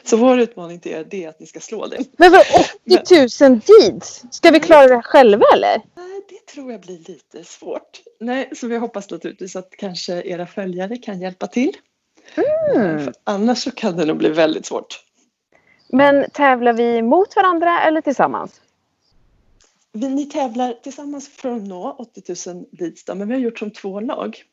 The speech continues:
Speaker 1: Så ni kan ändå se hur det går för lag Emma och lag Maria. Vi vet ju att ni är lite tävlingsinriktade. <laughs> Så vi
Speaker 2: Ja.
Speaker 1: tänkte att det kunde vara bra att skilja på er lite så ändå. Men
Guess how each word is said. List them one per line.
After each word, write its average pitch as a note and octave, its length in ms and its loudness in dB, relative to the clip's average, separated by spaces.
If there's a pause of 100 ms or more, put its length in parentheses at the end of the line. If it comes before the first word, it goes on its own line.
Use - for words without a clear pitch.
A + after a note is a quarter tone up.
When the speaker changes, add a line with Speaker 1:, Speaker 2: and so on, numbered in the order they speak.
Speaker 1:
Så G3+ 60 -14
ni G3+ 80 -10
kan A3 140 -8
ändå A3 220 -6
se A3 240 -8
hur E3 100 -10
det E3+ 80 -8
går C#3+ 160 -8
för - 120 -12
lag D3+ 280 -6
Emma D#3+ 360 -6
och - 140 -10
lag D#3 280 -8
Maria. D#3+ 480 -6
Vi G#3+ 80 -8
vet C4 420 -12
ju A3+ 140 -4 (380)
att G3+ 160 -20
ni F#3+ 180 -14
är F3+ 60 -10
lite F#3 240 -16
tävlingsinriktade. G#3 1040 -10 (340)
<laughs> - 340 -8
Så B3+ 160 4
vi C#4 60 6
Speaker 2:
Ja. D#4 120 6
Speaker 1:
tänkte E4+ 280 2
att - 100 -8
det D#4+ 320 -8
kunde G#3 360 -16
vara G#3+ 200 -18
bra G3 360 -14 (520)
att C4 140 -16
skilja B3 340 -12
på F#3 180 -16
er F3+ 80 -14
lite G#3+ 260 -18
så F#3+ 160 -18
ändå. F#3 260 -18
Men A3 240 -10